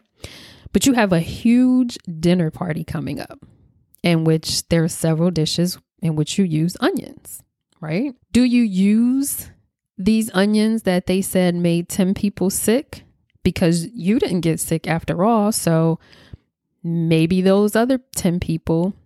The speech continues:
maybe they just had weak stomachs. Do you use the onions, or do you err on the side of caution and say, "I won't use these onions because I don't know how everybody else is gonna react, and I don't wanna take the chance of anybody getting sick"?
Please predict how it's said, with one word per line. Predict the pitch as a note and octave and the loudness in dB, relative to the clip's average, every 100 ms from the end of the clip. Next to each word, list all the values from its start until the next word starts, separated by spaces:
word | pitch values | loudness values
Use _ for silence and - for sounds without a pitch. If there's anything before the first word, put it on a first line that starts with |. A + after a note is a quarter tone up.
| _ F3+ | _ -6
maybe | E3+ D#3+ D3+ E3 | 0 2 2 0
they | E3 D#3+ | 0 0
just | D#3+ D#3+ | -2 -6
had | E3 D#3 D3+ | -4 -4 -4
weak | D#3 D#3+ - | -4 -4 -6
stomachs. | - E3 D3+ - - - - _ _ - | -6 -6 -8 -10 -14 -16 -16 _ _ -8
Do | G3+ | 0
you | A3+ G#3+ G3+ F#3+ F#3 - _ - | 2 2 2 2 -2 -6 _ -10
use | D#3+ F3+ G3+ G#3+ | -4 -2 -2 -2
the | A#3+ | -4
onions, | A#3+ B3+ C4+ D#4+ - - - - | -2 -4 -6 -8 -12 -14 -16 -2
or | G#3 B3+ F#3+ F#3 - - | 2 4 2 2 -4 -6
do | G#3+ | -4
you | G3+ - | -4 0
err | E3+ F#3 | 2 2
on | G#3+ | 0
the | A3+ | -2
side | - F3+ F3 | -4 -4 -2
of | D#3+ | -4
caution | - - D#4 - G3 | -6 -2 -2 -2 -4
and | E3+ - | -4 -4
say, | E3+ E3 D#3+ - _ _ - _ _ _ G3+ | -4 -2 -2 -6 _ _ -20 _ _ _ 0
"I | A#3+ | 0
won't | C#4+ C4+ G#3+ | 0 -2 0
use | G#3 G3 G3 | 0 0 -2
these | F3+ F3 | -4 -4
onions | - E3 D#3 E3 D#3+ D#3+ | -2 -2 0 -2 -2 -6
because | - D#3 E3+ D#3 D#3 D#3 - _ _ | -10 -8 -4 -2 -2 -4 -10 _ _
I | - F#3 | 0 2
don't | A#3 A#3 | 2 2
know | G#3 G3+ | 2 2
how | G3 E3 | 0 0
everybody | E3 E3 D#3+ D#3 D#3 | -2 -2 -2 0 2
else | E3+ G#3+ A3+ | 0 0 -6
is | - | -4
gonna | A#3+ A#3 | -2 0
react, | A#3 A3+ A3+ A3+ - - | 0 0 0 -2 -6 -2
and | E3 | 0
I | D#3+ | 2
don't | F#3 G3+ | 2 2
wanna | G3 F#3 | 0 -2
take | - E3+ - | -4 -6 -6
the | E3 | -6
chance | - E3 D#3+ D#3 - | -4 -2 -2 -4 -4
of | E3+ D#3 | -6 -2
anybody | D#3+ D#3 D#3 D3 D3+ | -2 -2 -4 -6 -6
getting | D3+ - - | -8 -8 -6
sick"? | - - - | -6 -4 -4